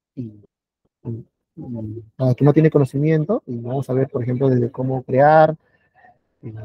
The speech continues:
cómo innovar en las redes sociales, o sea, todo, todo, todo. Dónde debemos publicar, cómo comenzar, cuál es la idea, cómo elegir el nombre, capaz. Vamos a hacer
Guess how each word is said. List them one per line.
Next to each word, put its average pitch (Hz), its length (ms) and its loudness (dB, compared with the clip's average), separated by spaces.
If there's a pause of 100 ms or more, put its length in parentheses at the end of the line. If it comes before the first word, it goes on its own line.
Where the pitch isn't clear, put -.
(120)
cómo 131 360 0
innovar 127 420 0
en 127 80 2
las 117 100 -2
redes 127 160 -2
sociales, 151 580 2
o - 20 -20
sea, 160 100 0
todo, 165 260 2
todo, 131 200 -2
todo. 127 200 -20 (320)
Dónde 143 200 -2
debemos 139 220 0
publicar, 131 520 2
cómo 135 240 -10
comenzar, 131 480 -4
cuál 147 160 2
es 123 60 -2
la 113 60 -2
idea, 143 320 0
cómo 135 260 -8
elegir 127 260 -10
el 120 100 -14
nombre, 143 400 -4
capaz. 123 360 -16
Vamos 160 260 0
a 180 40 0
hacer 196 100 -4